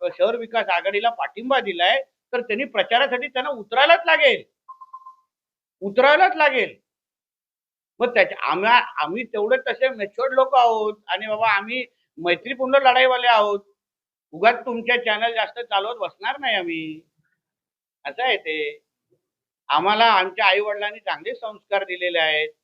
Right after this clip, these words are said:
राणे साहेब नेहमी म्हणतात की नाही, आम्ही ज्या पक्षात असतो त्या पक्षाला, त्या पक्षामध्ये शंभर टक्के आम्ही त्यांना न्याय देतो, निष्ठा देतो. आज मी भारतीय जनता पक्षामध्ये आहे, राणे साहेब आहेत,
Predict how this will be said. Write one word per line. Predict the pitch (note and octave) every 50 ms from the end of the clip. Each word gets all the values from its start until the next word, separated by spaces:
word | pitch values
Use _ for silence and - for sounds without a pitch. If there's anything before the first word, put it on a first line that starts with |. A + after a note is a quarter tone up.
| _ _ _ _ -
राणे | F3+ G3 A3+ B3+ B3
साहेब | C4 C4+ C4
नेहमी | C4 A#3 A3 A#3 C4
म्हणतात | B3 A3 A3 G#3+ - A3 A3
की | A3 _ A3
नाही, | G3+ G3+ F#3+ F#3 F#3+ _ _ _ _ _ _ _ _
आम्ही | D3+ E3+ G3 A#3 B3
ज्या | D3+ F3+ G#3 A#3+
पक्षात | B3 - A#3 G3 - - A3 A3 A3+ A3
असतो | G3+ F#3 - _ - D#3 - - _ _ _ _ _ _ _ -
त्या | F#3 A3 A#3+
पक्षाला, | - - G3 F3+ - - G3 G3 G3+ G3 G3 G#3+ B3+ C4 - - _ _ _ _ _ _ -
त्या | F#3+ -
पक्षामध्ये | F#3 F3+ - - G#3 G#3 A#3 B3
शंभर | - - G#3+ A3 A#3+ A#3+ C#4 C#4
टक्के | C#4 C#4+ D4 - - -
आम्ही | C#4 C4 B3 A#3+ B3 B3+
त्यांना | B3 _ A#3 A3+ A3 A3 A3+ A3+
न्याय | G#3+ G#3 G3 G3 G3+ G#3+ G#3
देतो, | G3+ G3+ G3 - G#3 G#3
निष्ठा | G3+ F#3 E3+ D#3+ _ - E3 D#3 D3
देतो. | - _ D3 D3 C#3 B2+ B2+ A#2 _ _ _ _ _ _ _ _ _ _ _ _ _ _ _ _ _ _ _ _ _ _ _ _ _ _ _ _ _
आज | - F3+ F#3
मी | E3 G3+ A#3+
भारतीय | A#3 A3 A3 G#3+ A3 A#3 A#3
जनता | A3+ A3 G#3+ G#3+ - A3+
पक्षामध्ये | A3 A3 - G#3 - _ G#3+ G3+ G3+ G3+ G3+ G3+ F#3+
आहे, | F#3+ G3 E3+
राणे | D3+ C#3+ E3+ G#3 G3+
साहेब | G#3 G3+ G#3 G#3 E3+ F#3
आहेत, | F#3 F#3